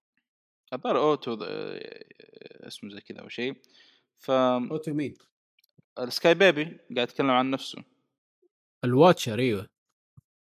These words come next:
Speaker 1: أيوة.
Speaker 2: آه، إنه قصدك اسمه؟ أيوة، اسمه أوتو ولا شيء زي كذا.
Speaker 1: إيه. ف-
Speaker 2: إيه، هذول وظيفتهم إنه بس يشوفوا الأحداث ويكتبوها في التاريخ. هذه وظيفتهم.
Speaker 1: ما يقدر يتدخلون طبعًا، و-، يعني يغيرون في
Speaker 2: أيوة،
Speaker 1: العالم.
Speaker 2: ما يتدخلوا بدون تدخل.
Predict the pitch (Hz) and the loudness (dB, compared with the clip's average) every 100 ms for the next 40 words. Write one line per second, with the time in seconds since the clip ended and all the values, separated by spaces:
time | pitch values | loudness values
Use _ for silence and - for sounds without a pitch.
0 | _ - 127 110 139 135 135 156 151 131 | _ -6 -2 2 4 4 6 4 4 2
1 | 165 220 262 262 143 151 131 135 131 117 | 2 4 4 2 2 2 2 0 -2 -4
2 | 117 120 - - 127 117 - 90 113 - | -4 -10 -16 -8 -6 -6 -6 -10 -12 -16
3 | 104 107 101 - 120 - 92 - _ _ | -14 -12 -12 -16 -18 -14 -16 -16 _ _
4 | _ _ _ _ _ _ _ - 214 196 | _ _ _ _ _ _ _ -4 4 8
5 | 190 247 214 185 180 180 220 175 175 160 | 10 10 12 12 10 6 4 6 8 6
6 | 156 151 143 143 - 147 - 160 - 123 | 6 4 6 4 2 0 2 0 2 -2
7 | 120 131 151 175 - 123 113 113 117 - | -2 0 2 0 -2 -4 -4 -4 -6 -4
8 | 131 120 117 135 - - 113 101 95 - | -4 -2 -4 -6 -10 -10 -6 -6 -8 -16
9 | _ _ _ _ _ 135 127 120 113 104 | _ _ _ _ _ -6 -2 0 -2 -4
10 | 98 - _ _ - 147 143 120 110 104 | -12 -16 _ _ -4 0 0 0 -4 -6
11 | - 117 101 101 98 107 104 101 - - | -8 -8 -6 -8 -6 -8 -8 -10 -14 -16
12 | - 101 101 104 110 110 104 - - 151 | -16 -16 -18 -14 -10 -10 -10 -16 -4 4
13 | 151 147 147 123 117 - 104 110 117 117 | 6 8 6 4 -2 -8 -8 -8 -6 -6
14 | 110 110 98 - | -4 -6 -8 -12